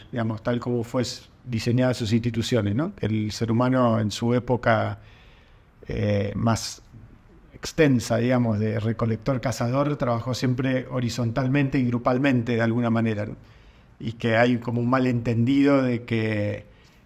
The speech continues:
eh, es-, fuéramos diseñados para ese rol de liderazgo más clásico.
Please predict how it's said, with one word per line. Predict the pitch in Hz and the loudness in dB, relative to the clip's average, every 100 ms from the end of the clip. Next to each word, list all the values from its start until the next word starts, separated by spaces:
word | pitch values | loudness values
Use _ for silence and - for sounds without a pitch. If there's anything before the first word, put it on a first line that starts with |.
| - - | -20 -6
eh, | 104 104 107 110 - - - - | -2 0 -2 -6 -10 -20 -20 -10
es-, | 120 - - | -8 -8 -14
fuéramos | - 123 113 110 107 | -4 0 2 0 0
diseñados | 113 - 120 135 135 135 127 | -2 -2 0 2 4 2 2
para | - 113 | 0 -2
ese | 117 117 | 0 -2
rol | 117 120 120 | 0 0 0
de | 117 117 107 | 2 0 0
liderazgo | 104 110 110 120 113 110 117 107 | -2 -2 0 2 2 0 -2 0
más | 113 104 | -2 -2
clásico. | - 127 98 113 - - | -2 -2 -2 -4 -6 -14